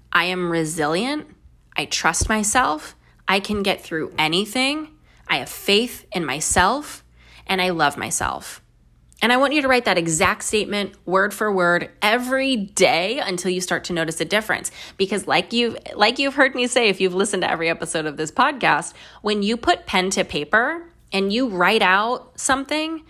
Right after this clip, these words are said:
your brain categorizes it as fact.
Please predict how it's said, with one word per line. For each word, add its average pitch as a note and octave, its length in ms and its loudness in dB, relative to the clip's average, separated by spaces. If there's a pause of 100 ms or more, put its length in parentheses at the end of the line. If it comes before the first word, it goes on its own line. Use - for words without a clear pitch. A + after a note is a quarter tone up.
(220)
your A3+ 240 2
brain G3+ 600 0 (160)
categorizes F#3 1040 2
it D#3+ 240 0
as E3+ 280 2
fact. - 680 -2